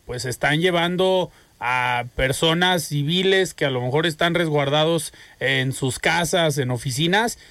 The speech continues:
y que en cualquier momento puede llegar, eh, un ataque aéreo y, pues, están muriendo inocentes. Digo, esta, estas imágenes que veíamos del festival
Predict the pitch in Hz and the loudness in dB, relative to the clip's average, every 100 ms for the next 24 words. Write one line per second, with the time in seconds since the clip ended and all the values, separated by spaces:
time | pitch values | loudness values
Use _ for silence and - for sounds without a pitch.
0 | - - 135 - 139 135 131 131 135 127 | -14 -6 -4 0 2 2 0 0 -2 0
1 | 160 165 170 170 165 156 165 170 151 139 | 0 2 2 0 0 -2 0 0 2 0
2 | 151 165 151 - _ - 123 123 117 - | 2 0 -4 -12 _ -12 -8 -6 -6 -4
3 | 160 170 156 160 156 170 165 156 131 - | 0 0 2 0 0 0 2 2 0 -2
4 | 131 147 165 190 220 233 - - 131 127 | 0 2 2 2 2 0 -8 -14 -8 -6
5 | 123 127 - 113 110 - 151 165 180 175 | -8 -8 -10 -8 -8 -2 0 0 -2 -2
6 | 165 170 165 165 165 165 165 285 302 180 | 0 2 4 2 2 2 2 0 0 0
7 | 147 143 156 - 190 165 - - _ 127 | 2 2 0 0 0 -2 -8 -20 _ -6
8 | 156 190 180 175 160 156 147 151 175 170 | -4 0 0 2 0 -2 0 2 2 0
9 | 180 160 - 139 135 147 156 165 156 139 | 0 0 0 0 2 2 2 0 0 0
10 | 139 123 135 135 147 160 | -2 -6 -2 0 2 0